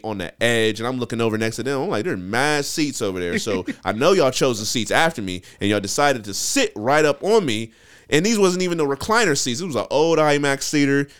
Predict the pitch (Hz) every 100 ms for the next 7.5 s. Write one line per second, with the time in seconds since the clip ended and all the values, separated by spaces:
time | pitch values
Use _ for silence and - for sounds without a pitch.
0 | - 98 95 80 95 135 139 135 123 113
1 | - - 147 139 135 123 - - 143 143
2 | 135 - 135 131 135 131 160 156 - -
3 | 190 165 120 117 110 - - _ _ _
4 | _ _ _ _ _ - 147 113 110 170
5 | 175 131 127 117 110 104 101 95 110 101
6 | 101 95 107 95 - 95 95 151 156 147
7 | 151 - 170 156